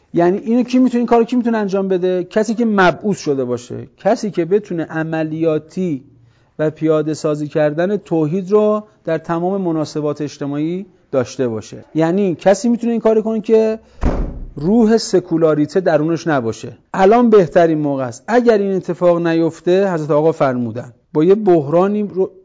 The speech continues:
مواجه می‌شیم خیلی خطرناک. انقلاب رو قبول نداره، اسلام رو قبول نداره، ظاهرش هم مدرنه، شیفتهٔ فرهنگ مدرن شده.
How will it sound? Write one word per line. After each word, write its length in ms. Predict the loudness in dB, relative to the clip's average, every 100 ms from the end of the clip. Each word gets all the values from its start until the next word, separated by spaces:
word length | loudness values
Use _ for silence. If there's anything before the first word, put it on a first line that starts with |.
| _ -4
مواجه 400 | 2 2 2 -4
می‌شیم 640 | -6 -6 -6 -4 -6 -10 _
خیلی 300 | _ 0 0
خطرناک. 600 | -2 -6 -6 -8 -10 -20 _ _
انقلاب 440 | 0 4 4 6 4
رو 60 | 4
قبول 320 | 4 4 4
نداره، 380 | 2 2 -2 -8 _ _ _ _ _
اسلام 320 | -6 -2 0 0
رو 80 | 4
قبول 380 | 4 4 2
نداره، 480 | 2 4 2 0 -6 -14 -4
ظاهرش 460 | 2 4 4 4 4
هم 100 | 2
مدرنه، 920 | 4 4 6 6 6 2 0 -2 -8 _ _ _ _ _
شیفتهٔ 420 | -10 -8 2 4
فرهنگ 380 | 4 4 4 2
مدرن 400 | 0 2 4 2
شده. 300 | 2 -4 -4